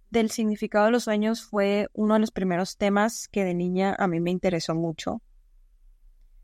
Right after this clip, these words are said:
Y creo que fue de mis primeros libros que me compré.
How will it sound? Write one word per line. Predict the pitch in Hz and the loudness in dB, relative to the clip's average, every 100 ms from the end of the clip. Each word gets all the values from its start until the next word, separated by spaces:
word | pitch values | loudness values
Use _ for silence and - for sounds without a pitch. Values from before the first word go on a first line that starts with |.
| - - - _ - _ | -20 -20 -20 _ -20 _
Y | 220 208 | -2 -2
creo | - 214 | 0 0
que | 202 240 | 2 0
fue | - 233 220 | 0 2 4
de | 240 | 4
mis | 233 226 | 2 2
primeros | 185 180 180 202 | 0 2 2 0
libros | 202 196 196 208 214 - | 0 0 2 2 0 0
que | 180 | -2
me | 165 | -2
compré. | - 151 156 - - | -4 -8 -4 -6 -8